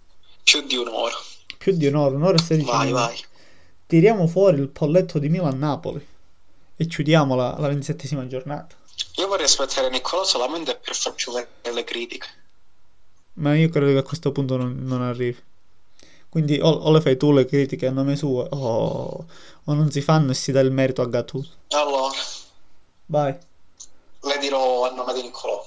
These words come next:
Speaker 2: Vai.
Speaker 1: Fai finta che io sia Niccolò.
Speaker 2: Spietato.
Speaker 1: Allora, il Napoli non sta gio-, il Napoli sta giocando malissimo, Gattuso out, Gattuso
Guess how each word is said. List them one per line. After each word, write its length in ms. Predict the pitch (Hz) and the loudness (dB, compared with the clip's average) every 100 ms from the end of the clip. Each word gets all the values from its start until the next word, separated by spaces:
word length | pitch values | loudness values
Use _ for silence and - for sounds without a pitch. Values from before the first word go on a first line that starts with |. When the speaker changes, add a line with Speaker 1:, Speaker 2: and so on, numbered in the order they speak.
| - | -12
Speaker 2:
Vai. 180 | 160 151 | -6 -4
Speaker 1:
Fai 120 | 147 | -2
finta 240 | 160 180 151 | -2 -2 -4
che 120 | 143 | -2
io 40 | |
sia 160 | 139 131 | -2 -2
Niccolò. 380 | 120 - 135 - | -6 -8 -8 -8
Speaker 2:
Spietato. 720 | - - 160 160 143 135 160 - - | -8 0 2 4 2 0 -8 -12 -8
Speaker 1:
Allora, 380 | 139 143 151 139 | -4 0 2 2
il 80 | 143 | 2
Napoli 300 | 175 170 147 | -2 -2 -2
non 80 | 139 | 0
sta 180 | 123 | 0
gio-, 300 | - - - - - - | 4 4 4 -8 -20 -8
il 160 | 156 | -4
Napoli 300 | 170 190 170 | 0 0 0
sta 180 | 147 - | 0 0
giocando 460 | 151 147 151 147 139 | 4 4 2 -2 -2
malissimo, 640 | 135 147 160 - 143 135 | -2 0 6 8 6 4
Gattuso 480 | 135 135 - - 139 | 0 2 2 2 2
out, 440 | 139 123 117 - | 2 0 -2 -2
Gattuso 600 | 131 139 - - 139 135 | -2 0 2 4 2 -2